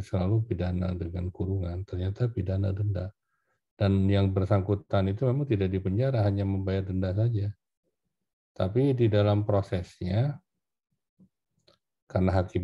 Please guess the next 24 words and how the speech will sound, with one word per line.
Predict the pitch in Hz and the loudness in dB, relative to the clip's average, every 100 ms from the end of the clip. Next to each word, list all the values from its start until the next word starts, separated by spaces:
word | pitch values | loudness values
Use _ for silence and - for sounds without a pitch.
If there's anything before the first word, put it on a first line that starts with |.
| 92 | 0
ini | 90 | 0
dilindungi | 87 90 90 85 87 90 87 | 0 0 0 0 -2 -2 -2
oleh | 87 | -4
undang-undang, | 85 82 85 85 82 82 113 131 _ _ _ _ _ | -4 -4 -6 -6 -6 -2 -2 -4 _ _ _ _ _
<clears throat> | - 117 120 98 101 _ - | 2 4 4 2 -4 _ -8
dan | 85 85 | -6 -4
itu | 87 87 | -4 -6
sudah | - 85 95 | -6 -8 -4
inkrah, | 95 101 - 113 117 _ _ _ _ _ _ _ - - _ - | -2 -2 0 0 0 _ _ _ _ _ _ _ -18 -18 _ 4
<clears throat> | 196 139 113 - - _ _ _ _ _ _ _ _ _ _ _ _ - - | 6 6 4 2 -12 _ _ _ _ _ _ _ _ _ _ _ _ -12 -2
ya, | 90 87 | 0 0
pasien | - 87 139 143 | -2 -4 -2 0
tidak | 95 85 | 0 -2
ditahan, | 85 - 117 87 98 107 | -4 0 2 2 0 -4
tapi | - 95 110 92 | -6 -6 -2 0
membayar | 87 87 82 82 | 0 -4 -4 -6
denda | 85 87 - _ _ _ _ _ _ _ _ _ | -6 -6 -10 _ _ _ _ _ _ _ _ _
berapa | - 110 101 87 | -2 -2 0 -2
juta. | 92 - 92 92 | -2 -4 -4 -2
Dan | 95 92 92 95 | 0 0 0 -2
setelah | - 113 107 107 | -4 -2 2 2
saya | 104 107 104 101 | 2 0 0 0
telisik | 101 95 - 147 151 _ _ - _ _ _ _ _ | 0 -2 -2 -6 -6 _ _ -20 _ _ _ _ _
<clears throat> | - - 120 104 | 2 6 8 8